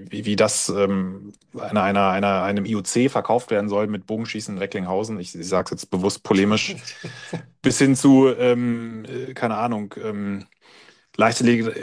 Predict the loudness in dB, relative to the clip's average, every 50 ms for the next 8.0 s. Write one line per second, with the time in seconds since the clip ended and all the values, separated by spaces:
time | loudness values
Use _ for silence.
0 | -6 -4 0 0 2 2 0 2 2 4 4 4 4 2 0 -2 -2 -2 0 2
1 | 2 2 0 2 4 2 2 2 0 -10 -14 -16 -14 -10 -10 -8 -6 -6 -6 -6
2 | -6 -6 -8 -8 -8 -6 -6 -8 -8 -6 _ -12 -10 -10 -10 -10 -2 2 2 2
3 | 2 2 -2 -8 -10 -12 -12 -10 -10 -10 -8 -8 -8 -8 -8 -10 -12 -14 -14 -8
4 | 0 2 4 4 4 2 2 0 2 4 6 6 6 6 4 4 0 0 0 -2
5 | -8 -6 -6 -6 -6 -2 0 0 2 4 4 2 2 2 2 4 4 4 2 2
6 | 2 2 2 2 2 0 -2 0 0 -2 -2 -2 -2 -4 -2 -2 0 0 0 0
7 | 2 2 0 2 2 -2 -4 -2 0 0 0 -2 -4 -6 -8 -8 -8 -10 -12 -12